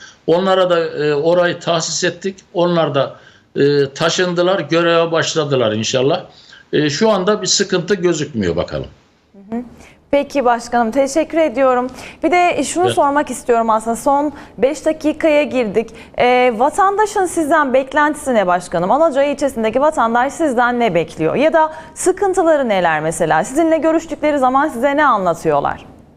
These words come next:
Speaker 1: Efendim, e, S-, Selvi Hanım, e, doğma büyüme Alacalı olarak vatandaşlarımıza beraberim.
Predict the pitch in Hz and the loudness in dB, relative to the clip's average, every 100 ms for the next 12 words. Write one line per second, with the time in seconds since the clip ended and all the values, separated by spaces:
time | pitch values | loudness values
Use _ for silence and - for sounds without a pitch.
0 | _ _ _ _ _ _ _ _ _ _ | _ _ _ _ _ _ _ _ _ _
1 | _ _ _ - 143 160 180 139 135 127 | _ _ _ -4 0 2 0 0 -2 0
2 | 131 127 120 113 - - - - - - | 2 2 0 -4 -10 -12 -14 -18 -16 -2
3 | 139 151 170 131 117 113 113 120 117 - | -2 0 0 0 -4 -2 0 0 0 0
4 | 196 180 160 147 160 156 165 160 - _ | 0 2 -2 -2 -2 0 -2 -2 -8 _
5 | - 151 160 147 147 131 127 139 156 - | -2 0 0 0 0 0 0 -2 -4 -10
6 | _ _ _ _ 151 165 151 139 - 123 | _ _ _ _ -4 -2 0 0 -2 -4
7 | 117 120 139 120 110 95 87 | -4 -2 0 0 0 0 -4